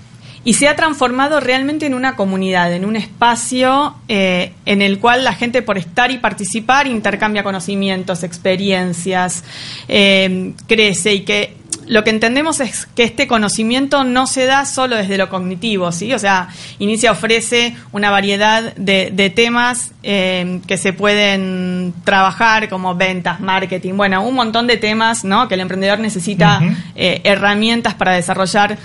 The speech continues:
Speaker 1: eh, sus empresas, pero que eso no es, eh, lo único, lo más importante, que es muy, eh, también valioso este intercambio con otros, esta, compartir con pares permanentemente, algunos con más experiencia, otros con menos.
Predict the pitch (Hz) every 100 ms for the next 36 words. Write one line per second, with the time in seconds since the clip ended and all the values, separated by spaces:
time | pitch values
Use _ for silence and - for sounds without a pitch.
0 | - - - 190 180 180 196 233 240 330
1 | 349 - - 202 202 196 196 - - -
2 | - 254 254 285 254 247 254 269 - -
3 | - 220 196 196 214 254 285 247 185 185
4 | 190 208 220 214 196 262 240 220 220 220
5 | 170 214 233 254 269 285 - - 208 190
6 | 185 196 208 226 220 214 233 233 247 254
7 | 240 - - - - 202 - 226 - 220
8 | 208 202 208 233 240 240 202 190 170 185
9 | 175 - - 208 - 220 214 202 196 202
10 | 196 196 - 247 247 240 214 220 220 220
11 | 202 190 190 190 190 180 170 185 208 208
12 | 220 196 190 - 226 240 247 220 196 196
13 | 170 196 196 226 226 226 220